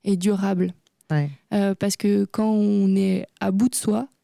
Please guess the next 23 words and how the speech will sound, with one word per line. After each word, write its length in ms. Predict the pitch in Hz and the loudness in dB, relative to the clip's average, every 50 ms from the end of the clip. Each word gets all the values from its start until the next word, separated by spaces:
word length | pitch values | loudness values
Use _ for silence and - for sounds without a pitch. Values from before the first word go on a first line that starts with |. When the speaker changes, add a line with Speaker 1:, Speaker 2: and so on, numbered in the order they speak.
| _ _ - | _ _ -2
Speaker 1:
et 100 | 202 185 | -2 -2
qu'on 280 | - - 208 196 196 190 | -2 -2 -2 -2 0 0
sait 160 | - - 233 | -2 -2 -2
qu'on 140 | - 214 196 | -2 -4 -2
peut 120 | - 196 | -2 -2
pas 160 | 175 - 226 220 | -2 -2 -4 -2
compter 260 | - 233 208 226 214 | -2 -2 -2 0 -2
sur 220 | - - - 208 196 | -2 -2 -4 -6 -4
son 140 | - - | -2 0
matériel 600 | 202 202 202 - - 196 190 196 202 208 202 208 214 _ _ _ | 0 0 0 -2 -2 -2 0 0 0 -2 -2 -4 -8 _ _ _
et 80 | - 185 | -16 -16
que 240 | - - - 185 180 | -12 -6 -4 -4 -4
son 180 | 170 - - 185 | -4 -4 -4 -2
matelas, 400 | 185 190 185 - 196 190 196 190 | -2 -2 -4 -4 -4 -4 -4 -4
par 160 | - 190 185 | -4 -8 -8
exemple, 340 | 180 180 165 190 185 180 - 185 | -8 -8 -8 -8 -8 -6 -6 -10
a 60 | 175 | -8
percé 460 | - - 185 - - - - 185 175 | -8 -10 -10 -10 -10 -8 -6 -4 -2
au 60 | 175 | -2
milieu 280 | 175 160 135 127 190 190 | 0 0 0 0 0 0
Speaker 2:
<laughs> 60 | 180 | 0
Speaker 1:
du 80 | 190 196 | -2 -2
voyage 520 | 175 190 196 196 202 233 277 285 208 | -2 -2 -2 0 0 0 0 0 0